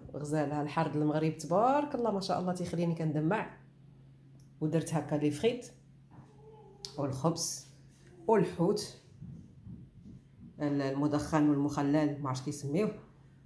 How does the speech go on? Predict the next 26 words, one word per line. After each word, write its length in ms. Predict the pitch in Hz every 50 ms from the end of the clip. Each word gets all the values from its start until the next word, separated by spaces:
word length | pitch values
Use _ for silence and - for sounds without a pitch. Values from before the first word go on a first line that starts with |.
| - - - -
وشي 220 | 233 - - 202
شويه 260 | 190 - 190 180 170
ديال 180 | 151 165 160 151
الزيتون. 720 | 139 135 139 151 147 - 240 269 302 311 302 294 - - -
غادي 260 | 170 165 180 175 180 170
ناكل 460 | 170 165 165 165 - 269 277 262 233
باش 200 | 180 185 180 -
نمشي 200 | 175 - - 180
نهبط 360 | 165 160 156 165 165 - 165
ل-، 120 | 160 156
آه، 1120 | 156 147 143 135 135 131 131 131 - - - - - - - - - - 165 160 156 151 143
الغساله. 640 | 147 143 135 135 127 - - 143 135 131 131 131 - - - - - - - - - - - - - - - -
المهم 380 | 196 226 269 262 202 220 226 220
نتمنى 320 | 214 - 196 196 202 196
لكم 340 | 190 196 190 - 190 185 180
نهاركم 420 | 160 180 175 175 175 - 180 180
يكون 260 | 175 180 175 175 175 165
سعيد 500 | 170 - 165 147 143 160 165 180 160 156
ان 60 | -
شاء 220 | - 165 151 -
الله، 480 | 147 147 156 175 185 202 208 202 190 170
وغدا 720 | 165 160 165 165 165 160 160 160 156 160 147 139 - 175
ان 60 | 170
شاء 200 | - - 170 -
الله 300 | - 160 160 170 165 151
الجمعه، 600 | 156 143 - 160 160 165 143 160 180 202 214 208